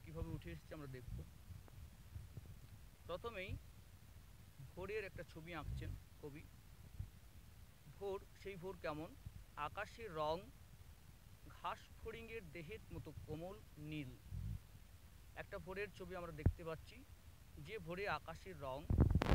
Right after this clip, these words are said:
ঘাস ফড়িংয়ের দেহের মতো নীল, সেই নীলটা কোমল নীল।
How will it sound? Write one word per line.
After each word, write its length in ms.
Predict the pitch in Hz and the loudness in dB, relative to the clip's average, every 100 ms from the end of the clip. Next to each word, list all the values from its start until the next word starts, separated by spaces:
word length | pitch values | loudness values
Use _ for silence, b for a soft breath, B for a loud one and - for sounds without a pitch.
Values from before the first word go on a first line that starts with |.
| - - | 12 12
ঘাস 400 | - - 160 220 - | 12 12 12 12 12
ফড়িংয়ের 460 | - 214 226 233 240 - | 10 12 12 12 10 10
দেহের 320 | 147 170 220 - | 12 12 12 12
মতো 220 | 185 156 | 12 12
নীল, 260 | 131 120 120 - - | 12 12 12 6 12
সেই 180 | - 170 | 12 12
নীলটা 280 | 185 180 - - | 12 12 12 12
কোমল 380 | 185 196 208 | 12 12 12
নীল। 320 | 147 127 117 | 12 12 12